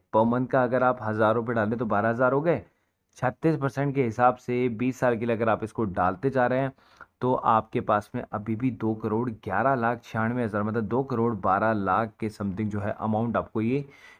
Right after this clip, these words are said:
बीस साल बाद में देगा, मतलब करोड़पति आप बन जाओगे already। मैं कहता हूँ कि पन्द्रह साल में ही बन जाओगे। टेन्योर को अगर हम, अ, इतना आगे भी नहीं लेके जाएं तो पन्द्रह साल के अंदर में भी जो है आप करोड़पति आराम से बन जाओगे केवल हज़ार रुपये की एसआईपी से। ठीक है,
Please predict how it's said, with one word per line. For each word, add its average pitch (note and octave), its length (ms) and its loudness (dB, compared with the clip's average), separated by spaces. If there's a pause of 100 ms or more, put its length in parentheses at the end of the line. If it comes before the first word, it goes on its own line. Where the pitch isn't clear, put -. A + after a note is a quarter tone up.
(120)
बीस A#2+ 180 -2
साल A2+ 160 2
बाद G#2 200 2
में A#2+ 100 -2
देगा, G2+ 240 0
मतलब A2+ 160 0
करोड़पति B2+ 460 2
आप D3 120 6
बन B2 200 2
जाओगे F#2 440 2 (220)
already। A2 360 0 (560)
मैं A#2+ 140 0
कहता C3 160 0
हूँ C#3 100 0
कि C#3 60 -2
पन्द्रह C#3 320 2
साल C#3 200 2
में C#3 60 0
ही C#3+ 60 2
बन B2+ 160 0
जाओगे। G#2+ 300 0
टेन्योर A#2+ 400 2
को C3+ 100 4
अगर B2 220 2
हम, B2+ 240 2 (100)
अ, A#2 200 2 (100)
इतना B2+ 300 2
आगे B2 160 0
भी B2+ 80 0
नहीं C3 120 2
लेके B2 220 0
जाएं A#2+ 160 2
तो C#3 80 -2
पन्द्रह B2 280 0
साल A#2+ 200 2
के A#2 100 -4
अंदर A2+ 180 0
में A2+ 140 0
भी B2 80 -2
जो A#2+ 120 -2
है A2 80 -2
आप B2 200 0 (280)
करोड़पति A2 420 2
आराम G#2+ 220 4
से A2+ 80 -6
बन A2 100 -2
जाओगे G#2 300 -2
केवल E3 260 2 (420)
हज़ार F#3 340 8
रुपये D#3+ 220 2
की D3 100 0
एसआईपी A2 540 2
से। F2 200 -4 (1160)
ठीक D#3+ 140 6
है, C#3 140 2